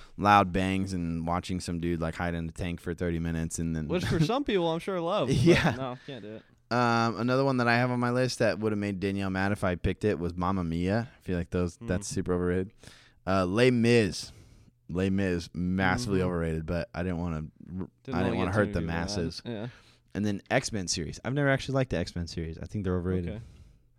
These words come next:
Speaker 1: A lot of
Speaker 2: Yeah, I
Speaker 1: people
Speaker 2: never
Speaker 1: are
Speaker 2: really got into
Speaker 1: huge
Speaker 2: X-Men.
Speaker 1: fans.
Speaker 2: I
Speaker 1: A lot of
Speaker 2: never
Speaker 1: people
Speaker 2: really
Speaker 1: are
Speaker 2: did.
Speaker 1: huge fans. I just never, I don't
Speaker 2: I
Speaker 1: think
Speaker 2: never
Speaker 1: I've
Speaker 2: really liked Wolverine either, to be honest.
Speaker 1: Yeah, I don't think I've ever sat in,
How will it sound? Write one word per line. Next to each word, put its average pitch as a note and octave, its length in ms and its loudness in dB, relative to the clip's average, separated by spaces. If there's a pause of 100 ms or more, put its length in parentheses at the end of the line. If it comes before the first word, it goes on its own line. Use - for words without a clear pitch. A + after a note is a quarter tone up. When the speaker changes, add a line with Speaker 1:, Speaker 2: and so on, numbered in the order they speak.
(140)
Speaker 1:
A - 40 -2
lot A#3+ 180 10
of - 40 8
Speaker 2:
Yeah, - 60 6
I - 40 8
Speaker 1:
people G3 120 6
Speaker 2:
never A3 100 10
Speaker 1:
are - 40 8
Speaker 2:
really F#3 120 6
got D3+ 160 4
into F3+ 120 6
Speaker 1:
huge - 80 4
Speaker 2:
X-Men. C#3 200 6 (100)
Speaker 1:
fans. D#2+ 200 -6 (280)
Speaker 2:
I A#2+ 40 -8
Speaker 1:
A - 20 -4
lot C#3+ 140 8
of - 20 8
Speaker 2:
never - 20 2
Speaker 1:
people A#2 240 6
Speaker 2:
really - 0 -
Speaker 1:
are C#3 120 8
Speaker 2:
did. - 40 0
Speaker 1:
huge C#3+ 140 4
fans. G2+ 300 0 (760)
I B2 280 8
just C3+ 220 2
never, A#2 320 4
I B2+ 80 8
don't E3+ 100 8
Speaker 2:
I F#3 80 0
Speaker 1:
think G3 80 6
Speaker 2:
never G#3 140 8
Speaker 1:
I've - 20 8
Speaker 2:
really F#3 140 6
liked D3 200 0
Wolverine A#2+ 420 -2
either, G#2+ 220 -4
to F#2 80 -10
be F#2+ 60 -10
honest. G2 400 -10 (160)
Speaker 1:
Yeah, D3 220 8 (160)
I C#3 80 10
don't A3 140 8
think G3 140 6
I've D3 100 6
ever D3+ 340 6
sat B2+ 640 2 (220)
in, A2 600 2